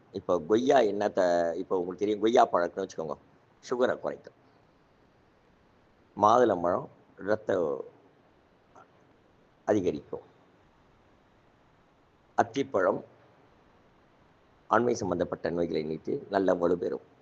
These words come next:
இப்படி ஒவ்வொரு பழத்துக்கும் ஒண்ணு உண்டு. நாகப்பழம் சர்க்கரை நோயை குணப்படுத்தும். இந்த மாதிரி, அது மாதிரி என்னென்ன பொருட்கள் என்னென்ன நமக்கு வந்து நன்மை பயக்கும்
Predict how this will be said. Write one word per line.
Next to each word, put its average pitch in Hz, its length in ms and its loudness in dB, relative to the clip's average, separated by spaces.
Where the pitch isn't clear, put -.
இப்படி 170 280 6
ஒவ்வொரு 175 540 6
பழத்துக்கும் 117 440 2
ஒண்ணு 78 180 -6
உண்டு. 76 200 -12
நாகப்பழம் 117 640 2
சர்க்கரை 104 340 -4
நோயை 78 220 -2
குணப்படுத்தும். - 540 -14
இந்த 151 220 6
மாதிரி, 151 240 8
அது 139 140 6
மாதிரி 165 380 0
என்னென்ன 233 720 4
பொருட்கள் 127 640 2
என்னென்ன 175 560 4
நமக்கு 110 460 0
வந்து 107 220 0
நன்மை 104 400 -2
பயக்கும் 80 680 -6